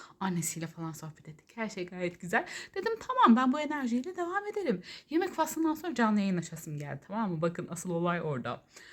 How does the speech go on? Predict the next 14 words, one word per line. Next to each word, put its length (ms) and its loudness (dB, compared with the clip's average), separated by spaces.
Gayet 320 0
normaliz. 560 0
Önce 260 0
bir, 320 0
bir 120 -10
buçuk 200 -10
saat 220 -4
falan 260 -4
konuştuk. 380 -12
Sonra 200 0
dedim 220 -4
ki, 140 -6
"Ben 140 6
sıkıldım, 540 -2